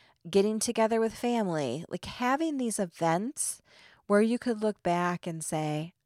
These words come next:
"I had a really good time. I had, like, a really nice time seeing my mom, seeing my brother," and those are cut off to a certain extent. The other issue that they had said is people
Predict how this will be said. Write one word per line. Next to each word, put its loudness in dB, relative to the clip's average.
"I 0
had -4
a -2
really -4
good -6
time. -8
I -6
had, -6
like, -8
a -4
really -2
nice -2
time 0
seeing -4
my -2
mom, 0
seeing -4
my -2
brother," 4
and 0
those 4
are 0
cut -2
off -2
to -8
a -6
certain -6
extent. -12
The 0
other 4
issue 0
that -4
they 0
had -2
said -2
is -8
people -2